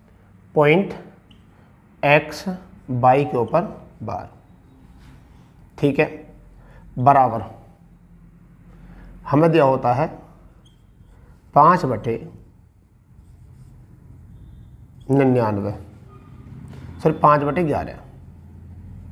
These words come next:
पाँच बटे क्या दिया होता है, ग्यारह, ठीक है भाई।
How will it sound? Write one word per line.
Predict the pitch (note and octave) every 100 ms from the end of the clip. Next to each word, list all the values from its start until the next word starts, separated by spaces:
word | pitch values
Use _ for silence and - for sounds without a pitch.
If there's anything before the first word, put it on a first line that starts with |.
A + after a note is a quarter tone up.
| - - - - - - - -
पाँच | C#3 C#3+
बटे | C#3+ C#3+
क्या | C#3+ C#3
दिया | C#3+ C#3+ C3+
होता | C3+ C3+ C#3
है, | F#3 - - - - - - - - _ - -
ग्यारह, | A#2+ C#2 - - - - _ - _ _ _ _ _ _ - _
ठीक | - D3+
है |
भाई। | F3+ F#3